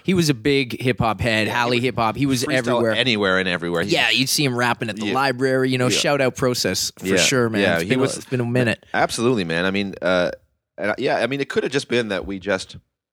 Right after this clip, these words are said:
Speaker 2: oh, you know who, where I met, I remember exactly where I met Process now.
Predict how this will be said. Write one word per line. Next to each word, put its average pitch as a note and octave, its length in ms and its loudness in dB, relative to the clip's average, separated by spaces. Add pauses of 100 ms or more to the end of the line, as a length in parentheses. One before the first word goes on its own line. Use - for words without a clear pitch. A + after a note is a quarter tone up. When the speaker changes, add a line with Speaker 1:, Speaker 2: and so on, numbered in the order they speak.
(560)
Speaker 2:
oh, A2+ 260 -14 (120)
you B2+ 220 -10
know G#3+ 160 0
who, C#3+ 120 -2
where B2+ 180 0
I G#2 100 -2
met, G#2 260 -2
I G2 220 -12
remember G2+ 420 -4
exactly F#2 520 -2
where F2+ 120 0
I E2 40 -2
met E2+ 160 -4
Process D#2+ 400 -6
now. D2+ 240 -10